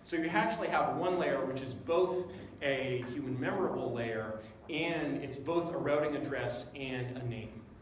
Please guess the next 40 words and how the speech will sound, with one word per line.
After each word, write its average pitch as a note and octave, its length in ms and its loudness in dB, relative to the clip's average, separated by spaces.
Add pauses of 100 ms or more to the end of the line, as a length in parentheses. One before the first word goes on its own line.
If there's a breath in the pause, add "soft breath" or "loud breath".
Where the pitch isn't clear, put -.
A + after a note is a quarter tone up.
(160)
Um, B2 240 -2
and B2+ 100 -4
it's C3+ 140 -4
actually C3 320 -2
your, - 160 -2 (220)
your C3 120 -10
personal B2+ 480 -6
identity A#2 640 -4
as A#2+ 120 -6
well. A2+ 380 -6 (280 loud breath)
Uh, C#3+ 60 0
it's C#3 120 2
also F3+ 240 4
the D3 60 0
base D3+ 460 2
of, C3+ 220 -2
the, B2+ 280 -4
of A#2+ 200 0
a B2 160 -2
path A#2+ 320 -2
in B2 80 -8
the A#2+ 60 -6
global A#2 380 -2
immutable A2+ 340 -4
namespace. G#2+ 540 -10 (380 loud breath)
Uh, C3+ 220 4
so C#3 80 2
there's E3+ 180 -2
a E3 40 -2
problem G#3 360 0
called E3 320 0
Zuko's E3+ 280 -2
triangle. D3+ 500 -4
Does - 140 -4
any-, E3 320 -8
anyone F3+ 180 0
in E3+ 80 0
the E3 60 -4
room D#3+ 340 -2
know D3+ 120 -2